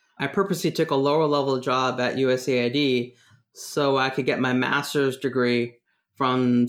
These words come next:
Johns Hopkins sice in international public policy with a focus on energy and the environment at the same time. And so after I was done with the degree, as luck would have it, President Obama, twenty thirteen,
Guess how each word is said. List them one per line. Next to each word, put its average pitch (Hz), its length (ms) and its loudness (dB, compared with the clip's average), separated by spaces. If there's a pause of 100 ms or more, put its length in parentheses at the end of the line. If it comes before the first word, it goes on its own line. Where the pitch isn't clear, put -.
(140)
Johns 135 280 0
Hopkins 127 440 -2
sice 127 580 -2 (440)
in 139 260 0
international 143 500 0
public 131 320 -4
policy 135 400 0
with 202 160 -4
a 123 80 -10
focus 147 420 0
on 127 240 0
energy 127 640 0 (440)
and 143 220 0
the 135 100 2
environment 131 520 0 (440)
at 135 180 -4
the 139 60 -6
same 127 260 0
time. 120 440 -6 (520)
And 135 200 0
so 131 180 0
after 147 320 0
I 139 120 2
was 135 140 -2
done 143 140 0
with 139 120 -2
the 135 80 -4
degree, 139 560 0 (360)
as 147 260 0
luck 143 220 0
would 143 120 0
have 135 260 -2
it, 156 220 -4 (440)
President 135 360 0
Obama, 131 640 0
twenty 135 260 -2
thirteen, 127 720 -2